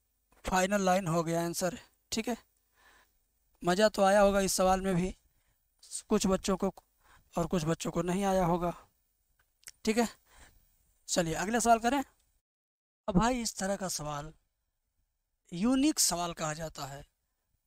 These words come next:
छात्रों के दिमाग से बहुत जल्दी उतर जाता है। तो भाई इसको आप उतारिए मत, अपने दिमाग में बैठाए रहिए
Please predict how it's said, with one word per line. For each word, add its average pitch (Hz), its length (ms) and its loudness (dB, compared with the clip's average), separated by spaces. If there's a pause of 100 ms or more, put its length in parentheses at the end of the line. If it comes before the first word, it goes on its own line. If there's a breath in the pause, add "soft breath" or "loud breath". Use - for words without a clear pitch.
छात्रों 226 360 -2
के 262 120 -10
दिमाग 262 320 -2
से 262 160 -4
बहुत 226 220 -2
जल्दी 220 260 -6 (140)
उतर 269 300 0
जाता 190 360 -6
है। 151 100 -10 (760)
तो 247 40 -4
भाई 233 280 0
इसको 226 260 -4
आप 269 160 2
उतारिए 233 500 -2
मत, 247 220 -2 (100)
अपने 220 280 -6
दिमाग 226 360 -2
में 247 140 -4
बैठाए 208 340 -2
रहिए 233 320 -2